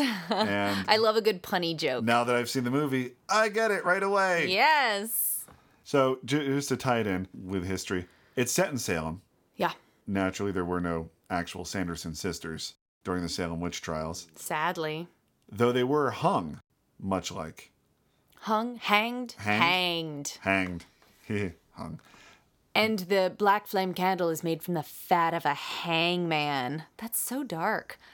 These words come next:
Speaker 1: I didn't pick up on that as a kid. Watching it as an adult, I'm like, "Ew." Anyway.
Speaker 2: Yes.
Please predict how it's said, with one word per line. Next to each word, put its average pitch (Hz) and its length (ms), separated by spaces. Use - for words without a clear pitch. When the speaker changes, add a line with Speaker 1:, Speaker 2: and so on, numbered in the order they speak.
Speaker 1:
I - 80
didn't 262 160
pick 269 180
up 233 140
on 220 100
that 175 120
as 165 80
a 170 40
kid. 208 240
Watching 165 380
it 170 40
as 160 100
an 156 60
adult, 156 360
I'm 151 100
like, 135 260
"Ew." 240 520
Anyway. - 260
Speaker 2:
Yes. 95 360